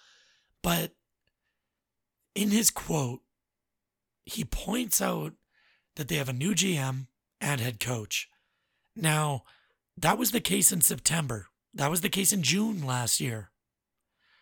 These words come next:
So going back, like, you know, the one option is that he's just matured and he wasn't thinking that way in the fall,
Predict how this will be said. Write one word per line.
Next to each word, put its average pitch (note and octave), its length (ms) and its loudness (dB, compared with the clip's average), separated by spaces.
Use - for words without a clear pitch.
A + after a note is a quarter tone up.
So F3+ 460 0
going G#3 300 0
back, D3+ 440 0
like, C#3 520 -4
you D#3 140 -4
know, C#3+ 140 2
the C#3+ 100 0
one G#3 180 2
option E3+ 360 2
is D3 100 2
that D#3 120 0
he's C3+ 120 0
just C#3+ 160 2
matured C3 560 -2
and F#3+ 160 -4
he D3 80 -4
wasn't D3 420 0
thinking C#3+ 360 -2
that C3 200 -2
way C3 220 -4
in B2+ 140 -4
the A#2 80 -4
fall, B2+ 480 -2